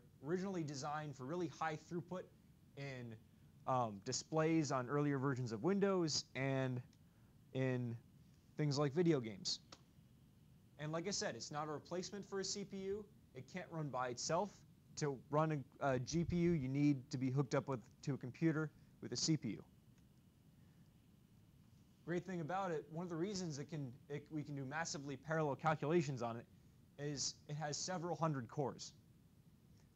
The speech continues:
Now, the more cores a processor has, usually the the more parallel instances of your program you can, you can create, and the more you get done in parallel steps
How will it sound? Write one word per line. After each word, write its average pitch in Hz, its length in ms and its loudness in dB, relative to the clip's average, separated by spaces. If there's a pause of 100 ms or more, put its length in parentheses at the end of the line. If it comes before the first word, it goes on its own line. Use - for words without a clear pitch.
Now, 139 80 0
the 147 60 2
more 175 180 4
cores 202 380 4
a 160 40 0
processor 151 520 0
has, 120 420 0 (160)
usually 139 540 2 (600)
the 135 340 4 (580)
the 156 60 4
more 180 340 6 (420)
parallel 180 520 6
instances 135 800 -2 (120)
of 135 100 0
your 131 120 0
program 135 600 2
you 123 80 -4
can, 117 280 -6 (120)
you 143 120 -2
can 131 180 -8
create, 135 460 0 (480)
and 139 120 0
the 139 60 0
more 165 240 6
you 156 140 6
get 147 240 2
done 131 340 2 (460)
in 131 340 0 (300)
parallel 143 420 4
steps - 540 -2